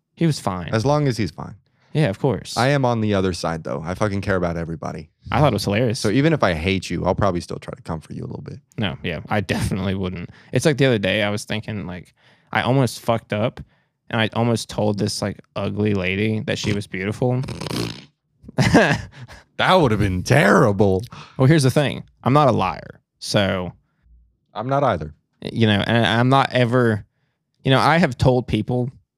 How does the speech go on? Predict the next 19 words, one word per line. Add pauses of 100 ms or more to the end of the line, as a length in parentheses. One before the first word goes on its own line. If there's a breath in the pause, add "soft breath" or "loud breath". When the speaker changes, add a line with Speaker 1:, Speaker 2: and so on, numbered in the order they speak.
(160)
Speaker 1:
that
I
didn't
think (100)
were
beautiful, (360)
that
they're
beautiful, (420)
but
never (460)
of
my
own
volition. (460)
I
never
was
just